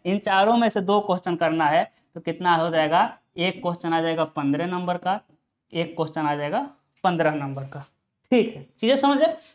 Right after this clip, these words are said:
तीस इधर मिल गया और तीस इधर हो गया, साठ हो गया। लेकिन कभी-कभी ऐसा नहीं कि आपको तीन, यही चीज समझना है ना, ऐसा नहीं कि तीन ही क्वेश्चन करना है। वो कभी-कभी क्या कहेगा मेरे लाल, वो कहेगा ना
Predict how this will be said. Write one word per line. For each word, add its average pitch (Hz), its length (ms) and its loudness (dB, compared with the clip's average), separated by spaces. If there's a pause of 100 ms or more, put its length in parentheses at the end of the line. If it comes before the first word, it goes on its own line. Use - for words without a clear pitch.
(160)
तीस 247 200 4
इधर 208 220 4
मिल 262 160 2
गया 262 200 4
और 190 300 0
तीस 180 280 -4
इधर 190 180 2
हो 196 80 2
गया, 190 120 2
साठ 151 340 0
हो 156 80 -4
गया। 156 160 -4 (480)
लेकिन 302 360 4
कभी-कभी 240 440 2
ऐसा 220 260 2
नहीं 330 200 4
कि 349 100 2
आपको 330 240 4
तीन, 320 260 2
यही 240 340 4
चीज 285 280 0
समझना 214 380 0
है 233 80 2
ना, 311 60 2
ऐसा 240 360 4
नहीं 320 200 4
कि 330 80 0
तीन 285 280 2
ही 320 240 4
क्वेश्चन 277 400 0
करना 165 320 2
है। 156 160 2 (440)
वो 285 120 6
कभी-कभी 302 540 4
क्या 220 200 2
कहेगा 175 340 4
मेरे 180 180 4
लाल, 170 320 4 (340)
वो 214 60 2
कहेगा 277 480 6
ना 320 260 2